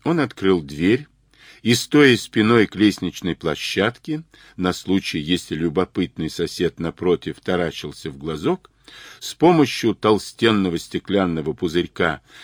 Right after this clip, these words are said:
с длинным горлышком переправил в крохотное отверстие кожуха замка энное количество концентрированной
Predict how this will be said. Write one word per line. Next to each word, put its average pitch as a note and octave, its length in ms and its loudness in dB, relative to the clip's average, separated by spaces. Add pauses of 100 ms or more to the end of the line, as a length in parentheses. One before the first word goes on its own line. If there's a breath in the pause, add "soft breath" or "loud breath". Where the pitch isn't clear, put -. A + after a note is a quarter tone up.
(100 loud breath)
с D2+ 160 -12
длинным E2+ 480 2
горлышком E2 720 0 (400 loud breath)
переправил A#2+ 720 4
в - 100 -12
крохотное F#2 680 2
отверстие F2+ 680 0
кожуха E2+ 580 -4
замка D2 560 -4 (680 soft breath)
энное A2 360 6
количество C#3+ 760 0
концентрированной D#3+ 1300 -2